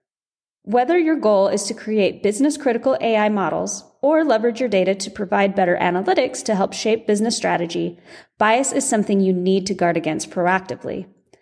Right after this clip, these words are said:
A I can actually be a tool in your arsenal to avoid bias if you use it from the start. Five common sources of bias in data analytics. We spent some time talking with data scientist and author Tobias Zwingman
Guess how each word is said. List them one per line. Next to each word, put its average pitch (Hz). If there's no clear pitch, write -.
A 269
I 233
can 220
actually 196
be 190
a 180
tool 370
in 208
your 185
arsenal 175
to 180
avoid 214
bias -
if 254
you 202
use 170
it -
from 170
the 156
start. -
Five 285
common 247
sources 185
of 180
bias 165
in 185
data 170
analytics. -
We 254
spent 339
some 403
time 190
talking 196
with 190
data 190
scientist 220
and 254
author 175
Tobias 190
Zwingman 175